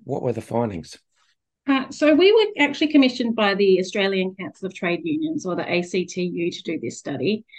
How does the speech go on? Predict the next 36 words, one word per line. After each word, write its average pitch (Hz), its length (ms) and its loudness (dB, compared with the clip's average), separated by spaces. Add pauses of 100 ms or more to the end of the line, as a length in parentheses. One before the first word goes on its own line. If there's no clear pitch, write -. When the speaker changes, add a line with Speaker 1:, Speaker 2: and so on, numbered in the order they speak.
(420)
Speaker 2:
Um, 226 240 2
it 226 140 6
was 262 140 6
in 320 120 8
response 233 640 4
to 196 240 0
kind 170 180 0
of 165 100 -2
the 196 140 -2
growing 170 680 2
incidence 254 540 2
of 247 80 -12
silicosis 226 920 -4
and 208 180 2
also 196 280 0
some 185 240 -4
government 160 440 -2
actions 165 560 -12
around, 151 540 -2
um, 156 320 -6 (420)
establishing 180 560 0
a 156 60 0
dust 151 240 -4
disease 151 340 -4
task 151 360 -6
force 151 380 -6 (440)
and 165 100 -6
coming 165 240 -2
up 151 120 -4
with - 120 -4
some 180 140 -4
recommendations 156 840 -4
for 240 100 -10
control 240 420 -4
of 254 80 -6
silica. 285 420 -2